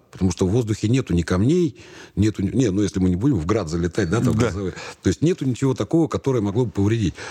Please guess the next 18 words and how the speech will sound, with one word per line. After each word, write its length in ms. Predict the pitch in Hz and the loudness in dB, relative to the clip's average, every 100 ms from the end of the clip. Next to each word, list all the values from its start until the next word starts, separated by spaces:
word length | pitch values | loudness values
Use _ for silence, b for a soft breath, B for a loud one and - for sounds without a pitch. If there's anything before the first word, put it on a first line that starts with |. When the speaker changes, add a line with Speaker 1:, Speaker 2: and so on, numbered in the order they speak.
| B | B
Speaker 1:
То 60 | - | 0
есть 120 | 156 | 2
он 160 | 247 226 | 2 2
будет 300 | 226 208 - - B B | 2 0 -2 -16 B B
лететь 380 | 156 214 226 156 | 0 0 -2 0
в 60 | |
этом 200 | 151 120 | -2 -2
воздушном 420 | 120 127 135 135 | -2 -2 -2 -2
потоке, 340 | 127 151 170 117 | -2 -2 0 0
его 100 | 117 | 0
будет 220 | 117 107 | 0 0
кидать, 300 | 139 165 170 | 0 0 0
кидать, 180 | 117 160 151 | 4 2 2
Speaker 2:
Бултыхаться 440 | 139 - 143 131 | -2 0 -2 -2
Speaker 1:
кидать. 40 | 113 | -2
Speaker 2:
будет, 140 | 117 | 2
да. 80 | 247 | 2
Speaker 1:
Бултыхаться, 580 | 110 104 196 185 127 | 2 2 2 0 -4